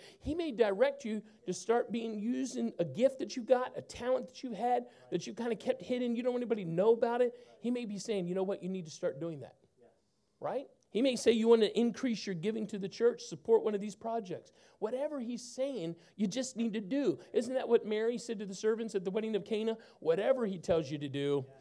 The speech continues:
just do it." Amen? Listen, don't resist him. Don't quench him. Don't refuse him. Let's obey him. Amen? And listen, God's been speaking to some people. It's time to get back to church. I said this on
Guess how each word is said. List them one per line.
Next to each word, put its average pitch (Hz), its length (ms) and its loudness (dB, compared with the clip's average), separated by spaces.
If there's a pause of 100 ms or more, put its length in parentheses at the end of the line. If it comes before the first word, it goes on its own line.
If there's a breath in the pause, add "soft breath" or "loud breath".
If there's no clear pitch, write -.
(240 loud breath)
just 156 360 -6
do 143 180 0
it." 107 100 -4
Amen? 190 540 2 (320 soft breath)
Listen, 170 360 2
don't 190 240 4
resist 156 400 -2
him. 120 220 -8 (360)
Don't 196 260 6
quench 175 360 0
him. 107 180 -6 (260)
Don't 185 260 6
refuse 170 420 -2
him. 123 140 -4 (420 soft breath)
Let's 156 280 2
obey 139 280 4
him. 117 160 -4
Amen? 185 440 0 (400 loud breath)
And 151 120 0
listen, 185 320 4
God's 196 320 2
been 190 140 -8
speaking 180 360 -8
to 156 80 -4
some 214 260 -4
people. 165 180 -8
It's - 120 -10
time 170 180 -4
to 147 60 -6
get 156 140 -6
back - 220 -6
to 127 80 -14
church. - 420 -4 (2000)
I 135 120 -4
said 170 260 -4
this 160 160 -8
on 156 200 -6